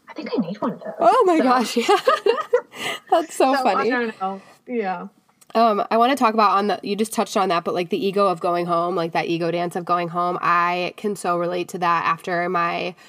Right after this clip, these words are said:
Speaker 2: um, most recent breakup. I had this, like, fierce argument with my ego where I was like, "I can't go back to Chicago."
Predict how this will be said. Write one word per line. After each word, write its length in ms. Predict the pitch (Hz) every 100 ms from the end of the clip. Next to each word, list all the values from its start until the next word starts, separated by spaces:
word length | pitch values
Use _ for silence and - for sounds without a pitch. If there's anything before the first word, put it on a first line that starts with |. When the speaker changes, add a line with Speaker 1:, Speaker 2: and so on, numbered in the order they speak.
| - - -
Speaker 2:
um, 360 | 180 175 165
most 260 | 185 180 170
recent 260 | 175 180 170
breakup. 380 | 170 170 165 -
I 460 | 165 170 175 170 - _ _ _ _ _ _
had 260 | 175 185 180
this, 180 | 180 175
like, 140 | 165
fierce 800 | - _ 226 214 196 165 - - - -
argument 440 | 180 180 170 151
with 140 | - 170
my 100 | 170
ego 340 | - 170 160
where 140 | 160 165
I 40 |
was 100 | 175
like, 120 | 175 170
"I 80 |
can't 220 | - 311 285
go 100 | 214
back 180 | 165
to 60 | 170
Chicago." 600 | - 160 110 90 120